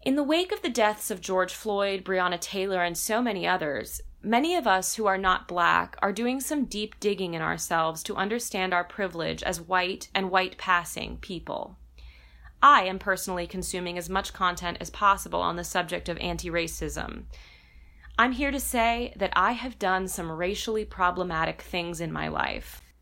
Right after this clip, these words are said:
I've said many racially problematic things, and I have no doubt that I have, at times, made my black friends feel uncomfortable. Worse than all of this, I have been complicit through silence in situations of racial bonding,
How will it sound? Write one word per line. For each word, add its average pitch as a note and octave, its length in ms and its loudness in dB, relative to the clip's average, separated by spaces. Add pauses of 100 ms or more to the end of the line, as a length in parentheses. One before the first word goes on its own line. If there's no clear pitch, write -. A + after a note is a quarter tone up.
(340)
I've C4 160 6
said A3+ 640 2
many C4+ 400 4
racially F#3 480 2
problematic F3 720 4
things, D#3+ 500 -4 (100)
and G#3 120 8
I G#3+ 80 10
have A3+ 240 6
no A#3 240 4
doubt G3 420 6
that F3 160 4
I F#3+ 120 6
have, F#3 520 4
at G3 200 4
times, E3 640 2
made G#3+ 260 4
my A3+ 200 4
black F#3 380 2
friends E3 480 2
feel F#3+ 320 2
uncomfortable. F#3+ 800 -2 (720)
Worse D#4 380 2
than F4+ 180 2
all A3 300 4
of E3+ 140 -2
this, - 580 -2 (220)
I A#3+ 140 8
have D4+ 200 -4
been F3+ 140 -2
complicit - 880 -4
through A#3 180 -2
silence F#3+ 840 2
in G#3 140 2
situations F#3+ 800 0
of F3 100 -6
racial E3+ 360 0
bonding, E3 640 0